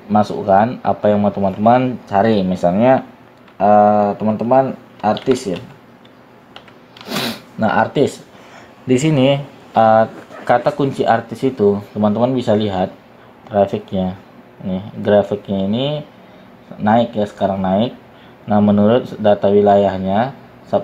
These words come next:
wilayahnya ini seratus, delapan puluh lima, delapan puluh, delapan puluh, delapan puluh. Jadi di Maluku itu lagi tinggi.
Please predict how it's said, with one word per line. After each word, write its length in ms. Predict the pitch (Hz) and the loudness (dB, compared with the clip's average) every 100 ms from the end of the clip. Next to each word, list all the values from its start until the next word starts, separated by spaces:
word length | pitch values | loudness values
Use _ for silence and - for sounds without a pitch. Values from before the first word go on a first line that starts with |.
| 104 | 0
wilayahnya 720 | 101 98 95 92 98 98 98 | 2 2 0 -2 -4 -2 -2
ini 160 | 123 | -4
seratus, 400 | 123 104 98 123 | 0 0 0 -2
delapan 240 | 110 98 95 | -2 -2 -2
puluh 80 | 95 | 0
lima, 120 | 107 | 0
delapan 240 | 110 - 98 | 0 0 -4
puluh, 180 | 101 107 | -2 -2
delapan 180 | 101 95 92 - | -2 -4 -6 -8
puluh, 280 | 101 101 120 | -6 -4 0
delapan 240 | 113 101 95 | 0 -2 -4
puluh. 160 | 104 104 | -2 0
Jadi 320 | 95 95 107 | 0 -4 -6
di 40 | 101 | -4
Maluku 480 | 95 95 90 117 107 | -2 -4 -8 -8 -6
itu 320 | - 120 113 - - | -6 -6 -8 -12 -10
lagi 240 | 95 95 | -8 -6
tinggi. 360 | 95 101 113 | -4 -2 -2